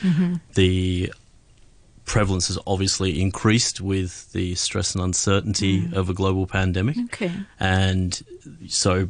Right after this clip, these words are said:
Speaker 2: yeah, business in that sense is, is very interesting, and to see it's how it's changed.
Speaker 1: Sure. Well, we'll look into the kind of details of exactly how things have been happening. But for somebody who is not, uh, familiar with I B S,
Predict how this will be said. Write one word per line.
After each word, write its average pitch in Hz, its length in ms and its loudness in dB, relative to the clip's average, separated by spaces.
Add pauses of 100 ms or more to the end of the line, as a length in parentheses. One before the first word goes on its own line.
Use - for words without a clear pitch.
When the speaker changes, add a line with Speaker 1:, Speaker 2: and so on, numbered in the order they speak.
(100)
Speaker 2:
yeah, 98 200 0 (160)
business 117 400 2
in 98 180 2
that 101 180 0
sense 107 440 0
is, 92 240 -4
is 95 200 -2
very 98 220 2
interesting, 95 500 -2
and 87 220 -2
to - 140 -4
see 101 240 2
it's 95 100 -2
how 92 260 0
it's - 160 -6
changed. 92 460 -4
Speaker 1:
Sure. 226 320 -2
Well, 254 220 2
we'll 330 200 4
look 359 280 -4
into 226 720 -2
the 208 100 -6
kind 202 240 0
of 175 80 -2
details 190 400 -4
of 170 80 -6
exactly 185 460 -2
how 185 420 -2
things 160 420 0
have 165 120 -6
been 160 160 0
happening. 175 560 -2
But 196 240 0 (320)
for 285 140 0
somebody 349 440 2
who 285 260 -2
is 208 280 0
not, 208 400 2 (100)
uh, 180 320 0
familiar 208 800 2
with 202 300 2
I 170 280 -4
B 175 160 -6
S, - 280 -2